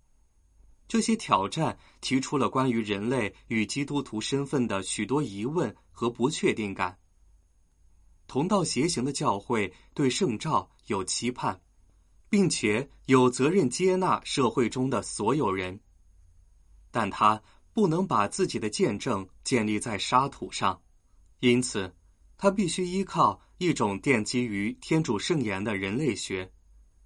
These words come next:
这次会议得到了教宗方济各的支持，他将亲自参加两天的会议。在谈到对二零二四年会议有何期待时，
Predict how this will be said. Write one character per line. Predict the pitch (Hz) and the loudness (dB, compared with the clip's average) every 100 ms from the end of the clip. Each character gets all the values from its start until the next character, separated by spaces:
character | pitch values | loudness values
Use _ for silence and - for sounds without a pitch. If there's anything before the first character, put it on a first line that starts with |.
| - - - _ _ - | -20 -20 -20 _ _ 0
这 | 143 | 2
次 | - | 2
会 | 110 113 104 | 0 2 2
议 | 101 98 - _ | -2 -4 -8 _
得 | - 123 160 | 0 2 4
到 | 180 | 4
了 | 113 | 2
教 | - 127 | 2 2
宗 | 120 143 139 | 2 -2 0
方 | 165 156 | 0 0
济 | 143 | -2
各 | 127 110 | -2 -2
的 | 98 | -4
支 | - 160 | -2 -4
持， | 156 - 95 104 - _ _ _ _ | -4 -6 -6 -8 -16 _ _ _ _
他 | 123 | -2
将 | 120 123 | 0 0
亲 | 123 170 180 | -2 -4 -4
自 | 160 101 | -4 -4
参 | 139 139 | -4 -4
加 | 151 | -2
两 | 135 104 90 | -2 -4 -4
天 | - 127 | -6 -4
的 | 117 | -2
会 | 110 95 | -2 -4
议。 | 95 95 92 _ _ _ _ _ _ _ _ _ _ _ _ _ | -4 -10 -10 _ _ _ _ _ _ _ _ _ _ _ _ _
在 | - 196 | 2 4
谈 | 165 - 120 | 4 0 0
到 | 151 147 117 - - | 4 4 4 -2 2
对 | 180 175 | 4 6
二 | 185 | 6
零 | 156 165 | 6 0
二 | 165 | -2
四 | 135 180 | -2 0
年 | 120 107 | 0 0
会 | - 131 | 0 0
议 | 123 120 107 | 0 -2 0
有 | 107 | -2
何 | - 113 | 0 -2
期 | - 170 175 | -2 -2 -2
待 | 156 98 | -2 -4
时， | - 98 104 | -4 -6 -6